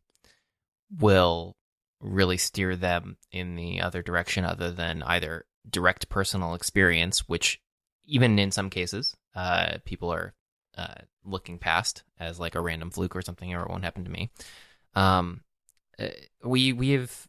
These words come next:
engineered a situation where people can feel like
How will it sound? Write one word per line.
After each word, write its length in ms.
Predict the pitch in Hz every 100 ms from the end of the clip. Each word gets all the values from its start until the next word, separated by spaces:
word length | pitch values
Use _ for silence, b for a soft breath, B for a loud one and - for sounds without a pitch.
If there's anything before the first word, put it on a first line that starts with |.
| -
engineered 500 | 117 113 117 113 107
a 240 | 104 98 - -
situation 840 | 151 123 - 101 90 - 92 101 107
where 380 | 92 92 95 92 - 67 _ 76 _ _ _ -
people 300 | - 110 98
can 240 | - 98 92
feel 240 | 101 92
like 480 | 90 92 - -